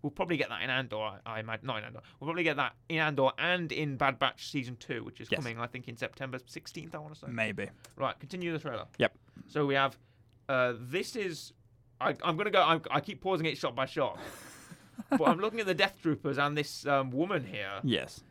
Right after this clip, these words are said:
Speaker 1: Uh, nice to see Death Troopers coming back.
Speaker 2: Yeah, they look great.
Speaker 1: Uh, this woman, I believe, is, uh, Denise G-, Gu, Denise Go, and she is playing, uh, Dedra Meero,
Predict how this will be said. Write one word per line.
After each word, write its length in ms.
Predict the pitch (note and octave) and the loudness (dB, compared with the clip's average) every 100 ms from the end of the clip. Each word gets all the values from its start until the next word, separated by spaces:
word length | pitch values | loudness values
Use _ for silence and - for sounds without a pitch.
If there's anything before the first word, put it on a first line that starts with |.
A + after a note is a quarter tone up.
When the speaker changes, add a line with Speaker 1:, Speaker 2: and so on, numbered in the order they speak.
| - B2 | -10 -4
Speaker 1:
Uh, 300 | A#2+ A2+ - B2+ | -2 -4 -6 -6
nice 280 | D#3+ G3+ | -2 -2
to 80 | - | -4
see 160 | - D#3+ | -10 -4
Death 260 | D3+ - - | -4 -6 -8
Troopers 640 | C3+ - A#2+ A2 - - _ _ - | -8 -6 -8 -8 -14 -20 _ _ -16
coming 220 | C#3 B2+ | -10 -10
back. 340 | A2 A2 C3+ - | -6 -2 -2 0
Speaker 2:
Yeah, 240 | B2+ G2+ G#2+ | 4 4 6
they 100 | B2 | 6
look 140 | E2+ | 4
great. 240 | E2 F2+ - - - - | 0 -2 -2 -14 -20 -8
Speaker 1:
Uh, 280 | A#2+ A#2 A2 C3 | -6 -4 -4 -6
this 300 | F#3+ - D3 | -6 -6 -8
woman, 240 | D#3+ D3+ | -4 -2
I 100 | C3+ | -2
believe, 520 | B2+ C3+ F3+ E3+ D#3+ | -2 -4 -4 -4 -4
is, 440 | B2 C3 B2 A#2 - | -4 -4 -6 -8 -12
uh, 380 | A#2 A2+ A2 A2 - | -8 -6 -6 -8 -6
Denise 460 | C#3+ D#3+ D#3 - - | -6 -6 -8 -12 -10
G-, 120 | D3 - C3+ | -8 -8 -2
Gu, 260 | D#3 F#3+ G#3+ | 2 2 2
Denise 300 | D#3 F3 - | -4 -4 -4
Go, 420 | - E3 F#3 F#3+ - - - | 0 2 2 -2 -12 -14 -10
and 120 | C3 | -6
she 140 | E3 | -4
is 80 | D#3+ | -4
playing, 460 | D#3+ D#3 C3+ C3 A#2 | -4 -2 -2 -4 -6
uh, 140 | A#2+ A2+ | -6 0
Dedra 380 | D#3+ D#3 C#3 C3 | 0 0 -4 -4
Meero, 540 | D3 D3 A#2+ A#2 A#2 | 0 2 2 0 -2